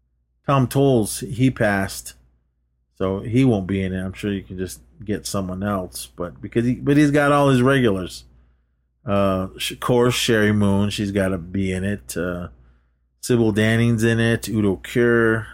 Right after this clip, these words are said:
Tom Tolles, um, Bill Moseley. I mean, I love Bill Moseley anytime, whatever movie he pops up in. And he even got Nicolas Cage, Mister, uh, not pay my taxes.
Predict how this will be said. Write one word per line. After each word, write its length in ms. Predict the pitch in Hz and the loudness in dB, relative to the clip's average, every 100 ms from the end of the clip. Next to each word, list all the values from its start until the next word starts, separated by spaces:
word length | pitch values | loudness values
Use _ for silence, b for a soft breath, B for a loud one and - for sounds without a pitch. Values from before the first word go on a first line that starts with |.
| - | -10
Tom 280 | - 98 92 | -4 -4 -4
Tolles, 800 | - 139 135 127 123 120 - - - _ _ _ _ _ | 0 2 4 4 2 0 -6 -12 -18 _ _ _ _ _
um, 800 | - 107 107 101 98 95 90 87 - _ _ _ _ _ _ _ _ _ _ 120 | -2 0 2 2 0 -4 -6 -10 -18 _ _ _ _ _ _ _ _ _ _ -2
Bill 220 | 131 151 | 2 4
Moseley. 540 | 135 143 165 156 165 156 | 6 4 4 6 6 4
I 20 | |
mean, 120 | 131 | 4
I 140 | 107 113 | 2 4
love 280 | 120 113 101 | 4 4 2
Bill 120 | 107 | 0
Moseley 460 | 101 101 98 104 110 | 0 0 0 0 0
anytime, 540 | 117 104 - 92 92 | 0 0 -2 -4 -4
whatever 380 | 98 127 127 107 | 0 2 2 2
movie 260 | 98 90 | 0 -4
he 140 | 90 98 | -6 -6
pops 380 | - 87 - 82 | -4 -6 -6 -14
up 180 | - | -12
in. 180 | 82 82 - _ _ _ _ _ _ _ _ _ _ _ _ | -14 -14 -18 _ _ _ _ _ _ _ _ _ _ _ _
And 140 | 120 135 | 2 6
he 200 | 151 151 | 6 6
even 200 | 147 135 | 6 4
got 260 | 131 127 | 4 4
Nicolas 420 | 131 127 123 113 | 2 4 2 2
Cage, 600 | - 123 107 98 - - 98 | 2 2 4 2 -2 -6 -4
Mister, 560 | 104 - 104 101 98 | -6 -4 0 0 0
uh, 400 | 95 92 95 - - | 0 -2 -4 -6 -4
not 240 | 107 104 | -4 -2
pay 160 | - 110 | -2 0
my 180 | 107 98 | 0 0
taxes. 720 | 110 104 - 90 87 - | 2 2 0 -6 -8 -10